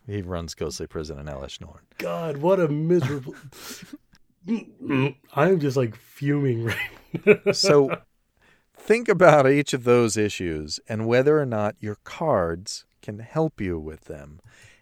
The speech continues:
Speaker 1: And if a card, if you have a card in your deck that doesn't in some way help with that, maybe you can replace it with something that is going to help you. Maybe more removal, maybe more mana rocks, maybe,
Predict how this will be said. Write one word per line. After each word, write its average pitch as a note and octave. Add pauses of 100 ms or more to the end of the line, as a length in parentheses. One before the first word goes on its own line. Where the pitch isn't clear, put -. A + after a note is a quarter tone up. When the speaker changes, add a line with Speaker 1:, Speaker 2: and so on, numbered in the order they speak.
Speaker 1:
And A#2+
if A#2
a A#2+
card, C#3
if A2+
you A#2+
have D3
a E3+
card -
in F3
your D#3
deck A2+
that F2 (140)
doesn't E3+
in C#3+
some C3+
way A#2+
help A#2
with G#2+
that, D#2 (800)
maybe D3+
you A3
can F3+
replace D3+
it A#2+
with G#2+
something G#2
that F#2
is F#2 (160)
going G2+
to D#2+
help D#2
you. C#2+
Maybe E2+
more E2
removal, A2+
maybe E2+
more D#2+
mana B2
rocks, G#2+
maybe, E2+